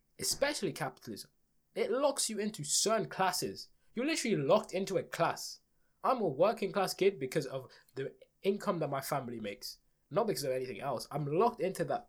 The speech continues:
label, into that, you know, uh, into that position, but pure-, purely financially. Purely financially. 'Cause that's all it's about. It's about money. Capitalism is about promoting freedom.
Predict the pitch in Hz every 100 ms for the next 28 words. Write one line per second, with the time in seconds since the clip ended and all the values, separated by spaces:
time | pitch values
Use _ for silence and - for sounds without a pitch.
0 | _ 123 151 196 120 110 - 131 - 120
1 | - - - _ 147 131 107 - _ -
2 | 117 104 127 - 123 - - 165 - 151
3 | 147 175 233 220 - _ 220 - - _
4 | _ - - - - 285 269 269 - -
5 | 285 269 240 240 196 190 120 101 - _
6 | _ _ - _ _ - 285 262 214 160
7 | 120 104 - 92 - _ _ _ _ _
8 | _ - 240 269 247 190 254 254 220 220
9 | 254 - - 269 233 220 208 - _ _
10 | _ _ _ _ _ - 277 226 190 151
11 | 135 - 117 110 123 107 - 113 123 165
12 | 160